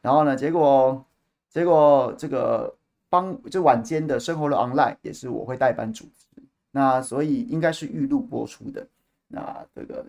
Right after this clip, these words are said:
可能跟大家就先，就先预告一下，所以这礼拜会有很多，就是会看到我，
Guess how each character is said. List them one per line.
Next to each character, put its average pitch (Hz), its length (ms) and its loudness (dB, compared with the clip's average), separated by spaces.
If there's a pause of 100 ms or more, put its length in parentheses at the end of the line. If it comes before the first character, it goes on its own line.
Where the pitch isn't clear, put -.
(100)
可 117 80 -12
能 113 160 -6
跟 127 140 -4
大 127 100 0
家 120 300 0
就 120 160 -14
先， 113 400 -6
就 117 100 -10
先 117 300 -4
预 143 100 -4
告 131 260 2
一 - 60 -16
下， - 240 -6 (320)
所 123 80 -6
以 117 60 -4
这 139 100 -2
礼 113 60 -2
拜 127 160 4
会 123 160 -4
有 120 80 -2
很 113 120 -10
多， 131 320 0 (600)
就 117 60 -18
是 123 340 -8 (1300)
会 135 100 -4
看 - 240 -8
到 143 240 6
我， 107 260 -6